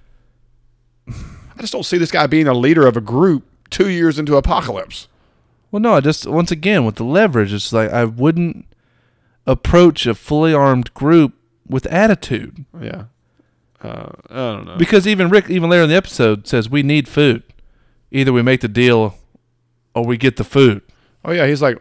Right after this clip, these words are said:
Speaker 1: "We're not leaving here without some food." You know,
Speaker 2: Right.
Speaker 1: like, basically, you're gonna make a deal or we're gonna make the deal. <laughs>
Speaker 2: And you didn't see anybody disagree with Rick either.
Speaker 1: No.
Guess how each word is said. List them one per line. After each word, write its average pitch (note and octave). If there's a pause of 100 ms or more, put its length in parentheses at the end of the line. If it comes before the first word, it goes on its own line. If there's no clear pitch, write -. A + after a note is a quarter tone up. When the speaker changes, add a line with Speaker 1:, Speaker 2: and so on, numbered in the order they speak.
Speaker 1:
"We're B2+
not D#3+
leaving D3+
here A#2+
without G2+
some F#2+
food." G#2+ (180)
You D3
know, B3+
Speaker 2:
Right. C#4+
Speaker 1:
like, C#3+ (220)
basically, D#3+
you're D#3+
gonna G3+
make F3
a B2+
deal D#3+ (200)
or B2+
we're D3
gonna C#3+
make B2+
the B2
deal. A#2 (260)
<laughs> D3+ (160)
Speaker 2:
And C3
you C#3+
didn't F#3+
see D3+ (400)
anybody C#3+
disagree B2+
with A2+
Rick G2+
either. G#2+ (320)
Speaker 1:
No. B2+